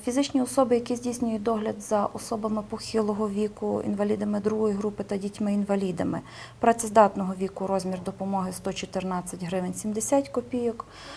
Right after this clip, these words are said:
особи, які втратили працездатність, отримують вісімдесят дев'ять гривень сорок копійок.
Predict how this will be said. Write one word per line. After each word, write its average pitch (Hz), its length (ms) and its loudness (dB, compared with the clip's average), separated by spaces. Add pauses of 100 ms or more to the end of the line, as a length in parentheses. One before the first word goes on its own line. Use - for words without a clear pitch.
(160)
особи, 233 340 4
які 226 140 0
втратили 247 440 2
працездатність, 226 800 0
отримують 208 520 -2
вісімдесят 196 600 -4
дев'ять 196 300 -2
гривень 233 340 0
сорок 175 380 0
копійок. - 500 -10